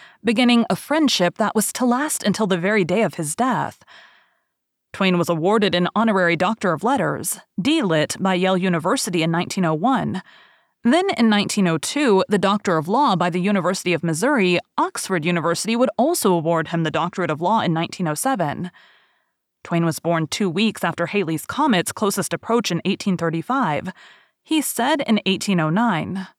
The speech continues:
"I came in with Halley's Comet in eighteen thirty-five.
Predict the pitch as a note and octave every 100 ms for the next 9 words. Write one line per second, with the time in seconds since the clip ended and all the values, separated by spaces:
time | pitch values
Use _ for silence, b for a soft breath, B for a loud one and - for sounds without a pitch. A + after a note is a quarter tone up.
0 | _ _ _ E3 - - G3 F#3 E3 -
1 | G#3+ F#3+ D3 - C4+ C#4 F3+ - F#3+ -
2 | G3+ - F#3 F3+ E3 D#3+ C4 A#3 D#3 F#3